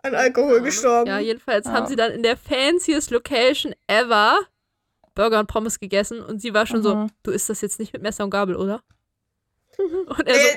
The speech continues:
Speaker 2: „Ich
Speaker 1: haben
Speaker 2: hab
Speaker 1: sie,
Speaker 2: noch nie
Speaker 1: ich dachte, das
Speaker 2: Burger
Speaker 1: war bei
Speaker 2: gegessen, wo ich gut aussehen wollte dabei.“
Speaker 1: Ich dachte, das war bei ihr in der Villa.
Speaker 2: Ja, aber
Speaker 3: Hatte ich
Speaker 2: übelst
Speaker 3: auch.
Speaker 2: fancy, so, es war so alles so super romantic, Lights, alles so, sie haben sich richtig Mühe gemacht, so eine nice Location daraus zu machen.
Speaker 1: Mhm.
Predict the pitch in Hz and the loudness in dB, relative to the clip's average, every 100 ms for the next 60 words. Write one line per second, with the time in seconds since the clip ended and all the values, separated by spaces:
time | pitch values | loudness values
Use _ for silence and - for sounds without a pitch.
0 | 311 349 - 320 381 381 311 285 285 302 | 2 2 4 4 6 4 4 4 4 4
1 | 349 330 320 311 339 262 277 - 320 240 | 4 4 4 2 2 2 2 4 2 4
2 | 302 294 320 294 302 302 302 294 277 294 | 2 2 0 2 2 2 2 0 2 0
3 | - _ _ _ _ _ _ - 302 285 | -2 _ _ _ _ _ _ -8 -4 -2
4 | 302 302 311 285 294 277 254 320 262 247 | -4 -6 -4 -2 0 0 -2 -4 -2 -2
5 | 254 453 - - 285 _ _ _ - 247 | 0 0 2 0 -6 _ _ _ -2 0
6 | - 208 226 - 233 220 277 262 302 311 | 0 0 0 0 -2 2 4 4 2 -2
7 | 285 254 269 302 262 254 247 - _ 233 | -2 -4 -4 -6 -8 -8 -10 -12 _ -4
8 | 254 - 277 254 262 262 - 294 269 247 | 0 0 0 0 0 2 0 0 -2 -2
9 | - _ _ _ 262 330 - 269 254 247 | -4 _ _ _ -4 -2 2 2 4 2
10 | 247 285 277 262 262 - _ _ - 226 | 0 -2 -2 -2 -4 -10 _ _ -2 2
11 | 240 240 240 - - 220 247 285 262 254 | 4 2 0 -4 -4 0 0 0 -4 -4
12 | 294 277 262 - 339 - - 294 294 277 | -4 -4 -6 -4 -4 -4 -4 0 0 -2
13 | 254 269 294 - 247 247 226 240 277 311 | -2 -4 -4 -8 -6 -6 -4 0 0 0
14 | 277 285 277 240 202 214 214 226 - 277 | -4 -4 -2 -2 -4 -2 -2 -2 -6 -4
15 | 254 277 294 | -4 -6 -8